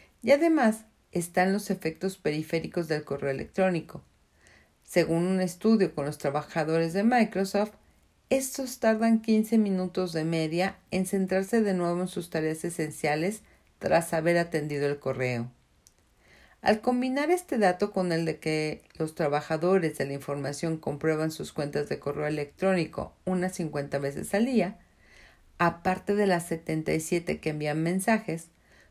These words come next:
parece que teóricamente no deberían hacer trabajo alguno. Más realista es la estimación de la consultora Basex. Entre interrupciones y recuperaciones se iría poco más de un cuarto de la jornada,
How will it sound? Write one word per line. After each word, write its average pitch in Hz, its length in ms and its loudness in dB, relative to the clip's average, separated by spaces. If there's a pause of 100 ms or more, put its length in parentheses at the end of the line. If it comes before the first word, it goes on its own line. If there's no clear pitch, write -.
(140)
parece 147 480 0
que 156 160 -2
teóricamente 190 1120 0 (340)
no 185 260 2
deberían 190 560 2
hacer 190 260 -2
trabajo 185 420 -2
alguno. 226 420 0 (1200)
Más 294 260 4
realista 285 520 4
es 233 100 4
la 233 80 6
estimación 180 600 0
de 196 100 4
la 190 180 0
consultora 156 960 -2
Basex. 151 580 -6 (1500)
Entre 175 340 2
interrupciones 165 920 2
y 180 60 0
recuperaciones 156 1120 -2 (320)
se 180 200 2
iría 208 460 4
poco 226 320 2
más 196 300 6
de 196 60 2
un 185 100 0
cuarto 180 340 0
de 180 120 0
la 160 120 0
jornada, 160 680 -4